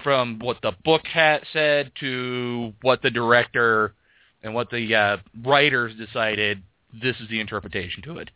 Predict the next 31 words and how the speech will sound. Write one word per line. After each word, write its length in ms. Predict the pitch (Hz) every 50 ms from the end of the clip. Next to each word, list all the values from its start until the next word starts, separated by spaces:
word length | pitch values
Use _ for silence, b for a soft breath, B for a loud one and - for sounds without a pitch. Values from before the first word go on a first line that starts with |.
| B B B B B B B B
And 400 | B 127 127 127 120 117 117 110 - _ _
as 160 | - 117 113 110 - -
far 300 | 160 143 147 160 160 151
as 360 | 123 139 135 131 127 123 117 101 110
movie 420 | 110 110 120 127 135 131 135 131
adaptations 880 | 123 120 120 120 117 113 - 113 113 113 113 110 - 123 117 113 110 - -
from 200 | 107 98 98 95
books, 280 | 90 110 113 110 - - - B B B B B
although 300 | - 113 120 120 113 104 - b b b b b -
I 80 | 120 131
will 100 | 147 151
have 160 | 156 147 -
to 40 | -
say 160 | - 139 131
I, 220 | 120 123 120 113 120
I 20 |
actually, 320 | 120 117 - 143 131 123 117
I 60 | 117
actually 220 | 120 113 - 135
made 160 | 117 117 113 110
a 20 |
pretty 220 | - - 127 113
good 180 | 104 110 107 98
joke 360 | 92 98 104 107 110 117 117 - - -
during 380 | 107 107 104 113 113 113 110
the, 240 | 107 110 107 104 107
uh, 160 | 104 101 98
during 240 | 98 107 110 113 113
the 60 | 104 -
coming 240 | - 107 107 107
attractions. 640 | 101 - 107 101 104 104 110 - - 147 147 160 156